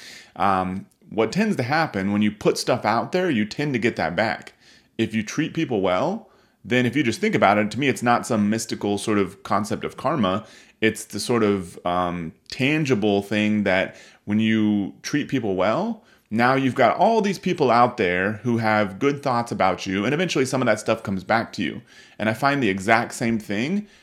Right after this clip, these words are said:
when it comes to leadership. So not only do you feel better immediately because you're treating people well,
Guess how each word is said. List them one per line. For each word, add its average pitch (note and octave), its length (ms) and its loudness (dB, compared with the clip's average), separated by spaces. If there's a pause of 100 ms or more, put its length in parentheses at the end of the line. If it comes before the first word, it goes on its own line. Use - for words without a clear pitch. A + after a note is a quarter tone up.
(140)
when A2+ 160 2
it - 80 -6
comes A2 440 0
to G2 100 -4
leadership. G#2+ 480 0
So G#2 100 -6
not G#2+ 200 2
only C3 280 0
do F#2 200 -8
you A2+ 120 -2
feel A2+ 180 0
better G2+ 280 0
immediately G#2+ 520 -2
because G#2+ 300 -2
you're F#2+ 80 0
treating D3 280 -4
people D#3+ 220 -2
well, E3+ 380 0